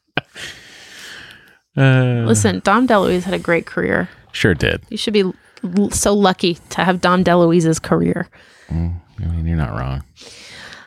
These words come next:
Speaker 2: Um. All right. This is from Julia.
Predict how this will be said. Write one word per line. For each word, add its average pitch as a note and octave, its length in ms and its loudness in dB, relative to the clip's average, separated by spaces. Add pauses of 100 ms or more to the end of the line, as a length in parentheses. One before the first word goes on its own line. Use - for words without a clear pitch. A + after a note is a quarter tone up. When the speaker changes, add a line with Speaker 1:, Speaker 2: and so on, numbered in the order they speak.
(100)
Speaker 2:
Um. G3+ 840 4 (220)
All B3 80 4
right. G3 380 0
This A3+ 560 2
is G#3 480 4
from F3 840 -2 (640)
Julia. - 520 -12